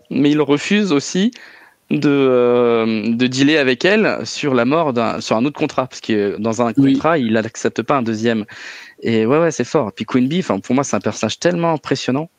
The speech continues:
Speaker 1: mais
Speaker 2: Ouais,
Speaker 1: impressionnant.
Speaker 2: ouais, c'est clair, incroyable, très, très, très forte, et, euh,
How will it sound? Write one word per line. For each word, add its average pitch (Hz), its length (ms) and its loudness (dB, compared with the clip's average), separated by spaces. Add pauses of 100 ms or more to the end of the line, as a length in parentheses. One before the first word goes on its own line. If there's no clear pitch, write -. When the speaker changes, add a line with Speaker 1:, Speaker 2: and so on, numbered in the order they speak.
(140)
Speaker 1:
mais - 140 -8
Speaker 2:
Ouais, 151 60 2
Speaker 1:
impressionnant. 135 280 4
Speaker 2:
ouais, 151 80 2
c'est 202 160 -4
clair, 110 220 0 (160)
incroyable, 120 680 2 (100)
très, 139 440 2
très, 143 240 0
très 131 200 0
forte, - 360 0
et, 117 80 6
euh, 113 180 2